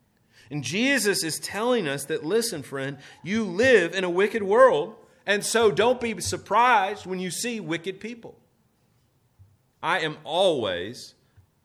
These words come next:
surprised when I hear a Christian tell me, "I can't believe so-and-so acted that way. I can't believe so-and-so said that." Brothers and sisters, we,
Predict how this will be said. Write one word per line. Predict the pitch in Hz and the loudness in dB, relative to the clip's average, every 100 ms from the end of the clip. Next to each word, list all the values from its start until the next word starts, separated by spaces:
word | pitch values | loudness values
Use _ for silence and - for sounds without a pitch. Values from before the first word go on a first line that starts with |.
| _ - | _ -14
surprised | - 147 185 165 95 82 127 - - _ _ _ _ - | -12 -4 0 2 0 -4 -10 -16 -20 _ _ _ _ -8
when | 139 | -2
I | 151 196 196 | 0 0 0
hear | 202 190 | 0 0
a | 175 | 0
Christian | - 208 - 107 92 117 156 _ _ _ _ _ _ _ _ - | -4 -6 -6 -12 -12 -14 -20 _ _ _ _ _ _ _ _ -14
tell | - 196 185 | -6 -2 -2
me, | 120 123 143 - _ _ _ _ - | -4 -8 -10 -18 _ _ _ _ -12
"I | 190 220 | -8 -8
can't | - 196 170 | -8 -10 -8
believe | 180 196 170 123 123 | -8 -8 -8 -10 -10
so-and-so | - 175 170 180 165 - 160 160 | -12 -10 -8 -10 -12 -8 -8 -8
acted | 170 139 104 98 | -8 -8 -10 -14
that | 85 73 90 | -14 -14 -14
way. | 80 78 - _ _ _ _ _ _ _ | -16 -18 -20 _ _ _ _ _ _ _
I | 202 247 | -6 -6
can't | - 202 202 | -6 -6 -6
believe | 220 240 269 220 120 | -8 -10 -10 -10 -10
so-and-so | - 190 220 - 226 240 | -8 -6 -8 -6 -8 -6
said | - 294 262 170 | -10 -10 -12 -14
that." | - - _ _ _ _ _ _ _ _ _ _ - | -20 -20 _ _ _ _ _ _ _ _ _ _ -4
Brothers | 226 180 160 | -2 -2 -4
and | 151 | -6
sisters, | 202 196 127 120 | -6 -6 -8 -8
we, | 175 233 | -6 -6